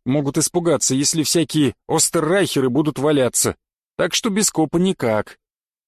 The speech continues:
Павел захлопал глазами, потом решил, что лучше, ну его к черту, не уточнять.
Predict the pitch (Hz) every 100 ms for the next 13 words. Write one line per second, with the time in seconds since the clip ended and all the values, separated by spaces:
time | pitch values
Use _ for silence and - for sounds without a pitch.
0 | _ _ _ _ 160 156 147 123 147 165
1 | 151 147 131 147 190 160 113 143 202 175
2 | 160 196 - 175 208 - 180 165 - _
3 | - 233 208 135 - - 131 101 92 -
4 | _ _ 151 175 170 127 - 156 110 -